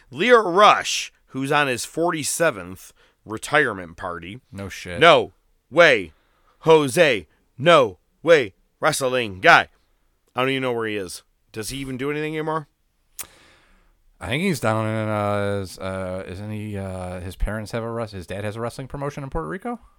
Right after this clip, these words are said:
Speaker 2: Or the Colognes do?
Speaker 1: Oh, wow, that's horrible.
Speaker 2: That's it.
Speaker 1: Okay.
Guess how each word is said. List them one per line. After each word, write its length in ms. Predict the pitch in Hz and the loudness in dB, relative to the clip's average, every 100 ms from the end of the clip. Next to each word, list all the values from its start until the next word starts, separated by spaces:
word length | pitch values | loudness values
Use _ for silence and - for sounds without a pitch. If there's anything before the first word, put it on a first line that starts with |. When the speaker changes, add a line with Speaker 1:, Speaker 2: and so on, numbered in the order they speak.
| _ _ _ _ _ _ _ _ _ _ _ _ _ _ _ _ _ _ - | _ _ _ _ _ _ _ _ _ _ _ _ _ _ _ _ _ _ -18
Speaker 2:
Or 60 | |
the 60 | 98 | -16
Colognes 500 | - 98 104 147 151 | -12 -10 -8 -10 -10
do? 200 | 170 208 | -8 -6
Speaker 1:
Oh, 60 | 214 104 | -8 -12
wow, 400 | 85 113 92 80 | -12 -8 -8 -10
that's 200 | 107 - | -14 -16
horrible. 540 | - 131 151 85 80 _ - | -10 -8 -6 -8 -14 _ -20
Speaker 2:
That's 140 | 160 | -16
it. 100 | 147 - - | -16 -12 -8
Speaker 1:
Okay. 320 | 185 127 139 | -4 -2 -4